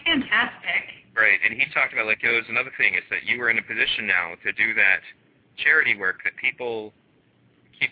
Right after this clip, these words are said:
Speaker 2: claiming we're never gonna find anybody to do, and you actually want to do it. And it's not because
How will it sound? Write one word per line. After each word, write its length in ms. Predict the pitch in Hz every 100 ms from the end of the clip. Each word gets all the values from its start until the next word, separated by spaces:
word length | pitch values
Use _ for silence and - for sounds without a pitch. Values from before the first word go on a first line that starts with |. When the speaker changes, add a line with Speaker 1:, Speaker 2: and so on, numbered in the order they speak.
| -
Speaker 2:
claiming 360 | 135 135 120
we're 80 | 110
never 200 | 104 117
gonna 180 | 110 104 -
find 180 | 120 117
anybody 360 | 110 104 98
to 100 | 92
do, 520 | 87 143 123 90 87 92 _ _ -
and 260 | 104 101
you 220 | 95 104
actually 400 | 117 120 - 101 95
want 220 | 113 160 -
to 80 | -
do 260 | 110 143 127
it. 140 | 78 - - _ _ _ _ _
And 240 | 120 110 107
it's 300 | 98 110 -
not 160 | 120 143
because 220 | 139 160